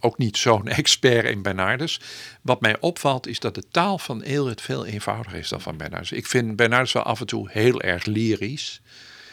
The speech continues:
Aelred spreekt mij wat meer aan, omdat hij meer met zijn voeten in de klei staat, zou ik maar zeggen. En dat vind ik ook eigenlijk meer passen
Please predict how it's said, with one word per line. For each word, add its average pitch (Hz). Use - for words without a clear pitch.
Aelred 139
spreekt -
mij 107
wat -
meer 160
aan, 147
omdat 117
hij 127
meer 123
met 107
zijn -
voeten 123
in 113
de -
klei 90
staat, -
zou -
ik -
maar 95
zeggen. 90
En 104
dat -
vind 147
ik 127
ook 104
eigenlijk 180
meer 151
passen 143